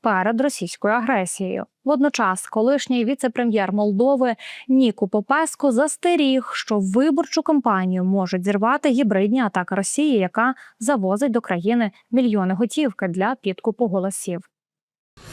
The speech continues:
Прем'єр-міністр Польщі Дональд Туск планує призначити власного радника з питань безпеки, аби посилити контроль над переговорами щодо війни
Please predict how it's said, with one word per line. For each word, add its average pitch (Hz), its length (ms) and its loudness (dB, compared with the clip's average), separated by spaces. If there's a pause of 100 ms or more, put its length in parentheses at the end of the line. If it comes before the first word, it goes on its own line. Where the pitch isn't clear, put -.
(960)
Прем'єр-міністр 254 760 2
Польщі 285 460 0
Дональд 247 460 2
Туск 208 400 -2
планує 202 420 0
призначити 277 680 0
власного 247 720 2
радника 233 460 0
з - 80 -10
питань 190 300 -2
безпеки, 233 560 0
аби 190 260 0
посилити 247 680 0
контроль 202 480 0
над 226 420 2
переговорами 208 760 0
щодо 214 360 0
війни 185 320 0